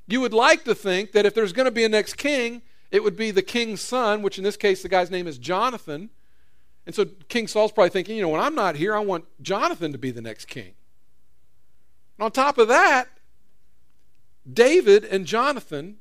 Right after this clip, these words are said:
the king of, the son of the king, are really good friends. So you have all this mess going on, and that's what's happening in the middle of all this story. One day, King Saul is fed up, and David is there playing his harp.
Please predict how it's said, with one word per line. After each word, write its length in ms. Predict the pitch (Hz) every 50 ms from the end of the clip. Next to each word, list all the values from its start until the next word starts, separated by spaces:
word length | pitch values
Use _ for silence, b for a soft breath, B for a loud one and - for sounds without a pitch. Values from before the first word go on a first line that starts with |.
| -
the 120 | 151 165 165
king 260 | - - 254 240 226
of, 160 | 202 175 160
the 80 | 170 156
son 220 | - - 233 220
of 60 | 196
the 60 | 175
king, 440 | 170 - 254 269 233 202 196 196 - - - - - - -
are 100 | - 190
really 200 | 190 196 202 202
good 180 | 196 185 190 185
friends. 340 | - 254 220 151 110 98 -
So 160 | - - 233
you 80 | 208
have 120 | 196 208 202
all 220 | 233 254 302 285
this 240 | 269 240 214 - -
mess 480 | 165 170 185 233 254 247 196 160 - -
going 300 | 165 196 202 196 196 208
on, 360 | 226 226 202 165 160 170 170 b b b b b b b b b b
and 220 | 175 175 175 180 - -
that's 420 | 147 143 208 220 269 302 - -
what's 180 | 269 240 - -
happening 440 | 220 202 196 196 202 196 185 185 180
in 80 | 170
the 80 | 165 165
middle 220 | 170 185 190 185
of 100 | 160 147
all 220 | 156 156 165 170 165
this 160 | 165 156 -
story. 340 | - - 165 147 135 117 117
One 300 | 123 160 220 277 320 269
day, 420 | 214 190 160 139 135 123 135 147 - - - - - b b b b b b
King 220 | - - 262 285 269
Saul 400 | - - 220 190 185 180 175 165
is 160 | 151 - -
fed 300 | - - 202 180 165 165
up, 240 | 151 143 131 - -
and 140 | 139 139 151
David 320 | 170 214 240 262 233 190 165
is 160 | 156 139 127
there 180 | 160 151 147
playing 380 | 143 - - 185 190 208 214 214
his 140 | 214 202 -
harp. 420 | - 147 143 143 143 143 - -